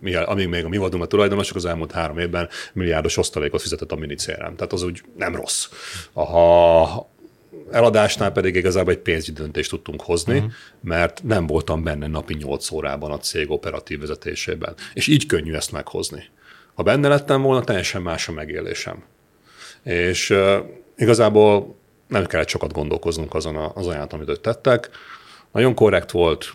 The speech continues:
Speaker 1: nagyon előrelátó, és hát illeszkedtünk stratégiailag az ő portfóliókba, így, így ez baromi jól ment. Jött egy jó kis átvilágítás,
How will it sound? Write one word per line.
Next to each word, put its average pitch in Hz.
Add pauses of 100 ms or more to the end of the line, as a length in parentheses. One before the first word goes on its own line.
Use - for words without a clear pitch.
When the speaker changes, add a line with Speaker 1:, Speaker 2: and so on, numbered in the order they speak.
(140)
Speaker 1:
nagyon 107
előrelátó, 82
és -
hát -
illeszkedtünk 78
stratégiailag 76
az 76
ő 73
portfóliókba, 78
így, 78
így 78
ez 82
baromi 76
jól 107
ment. 87 (220)
Jött -
egy 87
jó 85
kis -
átvilágítás, 92